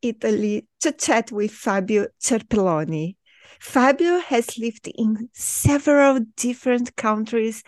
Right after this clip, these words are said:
and is a podcaster, English teacher, and writer. His first book,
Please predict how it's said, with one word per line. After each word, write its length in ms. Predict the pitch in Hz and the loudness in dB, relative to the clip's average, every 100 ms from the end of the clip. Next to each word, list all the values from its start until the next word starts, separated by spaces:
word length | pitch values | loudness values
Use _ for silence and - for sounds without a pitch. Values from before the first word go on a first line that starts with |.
| - _ - | -20 _ -2
and 120 | 392 494 - | -2 0 0
is 300 | 277 277 - | 0 0 -2
a 200 | 208 190 _ _ - | -4 -4 _ _ -2
podcaster, 840 | 294 294 - 247 247 - 247 240 247 _ _ _ - | -2 -2 -2 -2 -2 -2 0 0 -4 _ _ _ 2
English 500 | 392 466 392 311 - | 4 4 4 2 -2
teacher, 580 | 269 240 - - 240 247 _ _ _ | -2 -2 -2 -2 0 -2 _ _ _
and 280 | 349 311 208 180 | 0 0 0 -2
writer. 720 | 180 160 151 185 165 160 202 _ _ _ _ | -2 -2 -6 -8 -6 -6 -10 _ _ _ _
His 280 | 311 370 - | 4 4 2
first 480 | - 247 262 - 196 | 0 2 2 -2 -2
book, 380 | 220 170 - | 0 0 -4